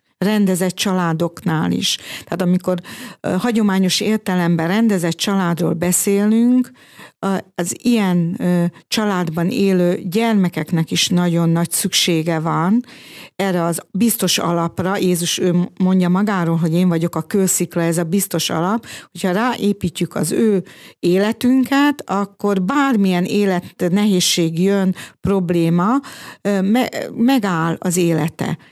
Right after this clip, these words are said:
A családok java része ma is nagy válságban van, anyagi, lelki és más egyéb területen is,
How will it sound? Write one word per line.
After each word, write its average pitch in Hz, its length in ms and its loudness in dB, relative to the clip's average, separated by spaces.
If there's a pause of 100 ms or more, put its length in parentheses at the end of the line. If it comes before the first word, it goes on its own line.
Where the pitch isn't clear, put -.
(360)
A 196 460 -2 (220)
családok 202 560 0
java 190 260 0
része 226 760 2 (160)
ma 202 200 2
is 175 540 0
nagy 180 260 0
válságban 170 960 -2
van, 202 360 0 (540)
anyagi, 180 760 0
lelki 175 800 0 (320)
és - 240 0
más 170 460 0
egyéb 170 360 -2
területen 233 580 0
is, 247 220 2